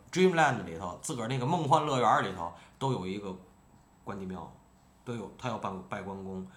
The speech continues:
拜关公是山西人的执念，所以他说这个小孩儿呢，也可能是一个在世间的关公。哎，这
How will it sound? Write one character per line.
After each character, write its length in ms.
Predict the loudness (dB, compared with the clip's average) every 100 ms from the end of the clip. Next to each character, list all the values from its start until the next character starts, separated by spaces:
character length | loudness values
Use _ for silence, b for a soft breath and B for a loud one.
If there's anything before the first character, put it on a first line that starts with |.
| B
拜 160 | 2 4
关 180 | 4 4
公 240 | 2 0
是 140 | -2 0
山 200 | 0 0
西 140 | -2
人 100 | -4
的 60 | -4
执 220 | -6 -4
念， 280 | -4 -4 -8 B B
所 160 | -4
以 80 | 0
他 180 | 6 6
说 160 | 4
这 240 | 0 0 0
个 100 | -2
小 200 | -4 -6
孩 160 | -6
儿 180 | -6 -6
呢， 180 | -6 -8 B B B
也 120 | -6
可 120 | -4
能 120 | -6
是 140 | -6 -6
一 100 | -6
个 80 | -4
在 200 | -6 -6
世 260 | -6 -6
间 220 | -6 -8
的 80 | -8
关 280 | -10 -10 -10
公。 140 | -12 -18 -20 _ _ _ _ _ _ -8
哎， 160 | -8 -6
这 120 | -6